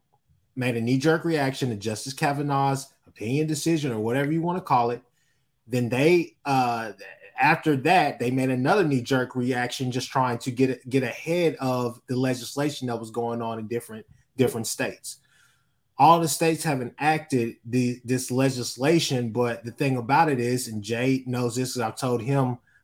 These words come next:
uh, plenty of times, Oklahoma has a thirty-page law about N I L.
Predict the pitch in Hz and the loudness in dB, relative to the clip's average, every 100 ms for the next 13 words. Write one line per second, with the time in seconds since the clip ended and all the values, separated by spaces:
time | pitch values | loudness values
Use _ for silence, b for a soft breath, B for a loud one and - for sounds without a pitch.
0 | - 120 - 165 170 120 - 101 92 - | -4 -4 -2 0 0 0 -2 -6 -8 -14
1 | - _ _ _ _ - 156 160 151 180 | -20 _ _ _ _ 0 2 2 2 2
2 | 165 151 131 120 139 139 131 131 127 120 | 4 2 2 0 2 4 2 0 0 0
3 | 113 - - - _ _ _ _ _ _ | -2 -4 -6 -8 _ _ _ _ _ _
4 | - 123 135 131 120 113 - - 123 110 | -8 0 6 6 6 2 -2 -8 -8 -2
5 | 123 120 113 - 127 127 113 117 113 98 | 2 2 0 -2 -4 -2 0 0 0 -4
6 | - | -12